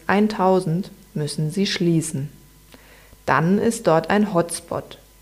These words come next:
und es kann einen Lockdown geben. Dann wird aber nicht alles geschlossen. Der Handel bleibt geöffnet.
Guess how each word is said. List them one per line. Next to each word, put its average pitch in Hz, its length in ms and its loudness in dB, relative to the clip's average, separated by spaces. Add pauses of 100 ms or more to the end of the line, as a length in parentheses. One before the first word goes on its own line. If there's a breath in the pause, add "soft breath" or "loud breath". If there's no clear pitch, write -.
und 156 200 -4
es - 200 -2
kann 151 340 -4
einen 180 240 0
Lockdown 143 540 -2
geben. 135 420 -8 (920 soft breath)
Dann 175 320 4
wird 233 260 4
aber 160 340 4
nicht 185 460 0
alles 147 320 -2
geschlossen. - 600 -8 (420)
Der 151 220 -4
Handel 170 360 4
bleibt 147 520 -2
geöffnet. - 580 -6